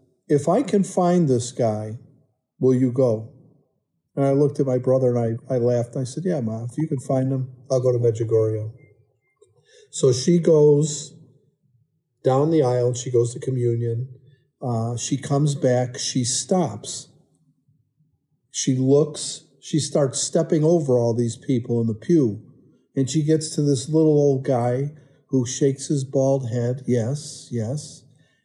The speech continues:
And she comes back and she points at us and she says, "Yous two are going to Medjugorje."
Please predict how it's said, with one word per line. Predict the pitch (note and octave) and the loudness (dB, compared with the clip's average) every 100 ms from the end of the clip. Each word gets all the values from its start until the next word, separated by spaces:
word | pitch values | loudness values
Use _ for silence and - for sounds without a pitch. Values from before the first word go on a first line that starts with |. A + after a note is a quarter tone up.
| _ | _
And | C#3 A#2+ | 0 2
she | D#3 | 0
comes | C#3 D3+ C#3+ A#2 | 0 0 0 0
back | C3 C3+ C3+ | 2 2 0
and | B2+ A#2 | -4 -4
she | B2 | -4
points | A#2+ C#3+ C3+ - C3 | -4 0 0 0 -2
at | |
us | B2 B2 - | -2 -2 -2
and | G#2+ | -4
she | - A2+ | -2 -4
says, | - B2 G#2+ G2 | -2 -2 -2 -2
"Yous | A2 D3+ E3 - | 0 2 2 -2
two | - B2+ | -2 2
are | A2+ | 4
going | G#2+ A2+ G#2+ | 2 0 0
to | G#2 | -2
Medjugorje." | G#2 G#2+ G#2 F#2+ A2 C#3+ A2+ F2+ | -2 -2 -2 -2 0 0 -4 -8